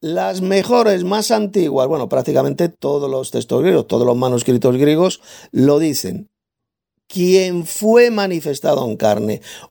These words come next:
o "el que fue manifestado en carne". No dice ninguno de esos textos griegos,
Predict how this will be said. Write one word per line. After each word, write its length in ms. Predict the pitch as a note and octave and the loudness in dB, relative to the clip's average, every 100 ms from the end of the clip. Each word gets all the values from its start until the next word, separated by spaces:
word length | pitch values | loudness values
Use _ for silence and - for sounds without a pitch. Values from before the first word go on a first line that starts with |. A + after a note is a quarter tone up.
| _ | _
o 280 | F3 F#3 F#3+ | -4 -2 -2
"el 320 | F#3 F3 E3 | -4 -6 -2
que 160 | F3+ E3 | -2 0
fue 240 | G#3 G#3 | 2 2
manifestado 680 | F#3 E3 D3 B2+ - - G2+ | 0 -4 -4 -4 -2 0 0
en 120 | - | 0
carne". 340 | - G2 B2+ | 0 0 2
No 240 | D#3 G3+ G3 | 2 4 4
dice 320 | F#3 E3+ F3 | 2 2 0
ninguno 380 | D3+ D3 D3 D3 | -2 0 2 2
de 80 | C3+ | 0
esos 180 | C#3 | -2
textos 320 | C3+ A#2+ F#2+ A2+ | -4 -6 -4 0
griegos, 440 | C3+ D3 F3+ | 0 2 0